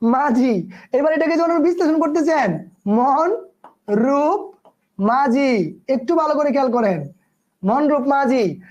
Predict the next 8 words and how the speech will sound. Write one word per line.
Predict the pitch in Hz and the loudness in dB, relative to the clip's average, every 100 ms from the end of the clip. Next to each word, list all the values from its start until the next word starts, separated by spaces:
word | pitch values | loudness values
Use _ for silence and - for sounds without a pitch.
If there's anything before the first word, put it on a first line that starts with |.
| - | -6
এবার | 233 269 | 0 0
মনকে | 262 277 311 269 | 2 0 0 0
দেখা | 233 294 294 285 | 2 0 0 0
যায় | 202 262 285 | 0 0 2
না, | 294 285 | 2 2
মাঝিকে | 240 247 262 285 277 | 0 0 0 0 0
দেখা | 294 294 | 0 0
যায়। | 262 233 262 269 247 190 147 | -2 0 2 2 0 0 -4